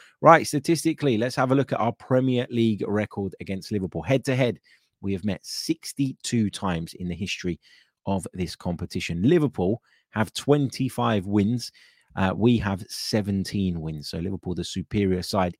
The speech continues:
in this. Uh, there have been twenty draws between the two sides. Um, and, and I think this is really, really interesting, actually, because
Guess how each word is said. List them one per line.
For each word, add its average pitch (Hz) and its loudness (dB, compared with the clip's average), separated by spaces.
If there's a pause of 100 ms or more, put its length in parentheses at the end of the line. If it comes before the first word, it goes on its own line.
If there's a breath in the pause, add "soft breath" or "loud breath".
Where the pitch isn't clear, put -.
in 92 -2
this. 92 -2 (400 loud breath)
Uh, 107 0
there 127 6
have 131 2
been 147 2
twenty 175 0
draws 160 4
between 139 0
the 131 0
two 131 2
sides. 127 2 (420 soft breath)
Um, 110 0 (220)
and, 131 2
and 151 2
I 208 2
think 196 -6
this 156 0
is 123 2
really, 117 4
really 101 4
interesting, 92 -4
actually, - -14
because - -4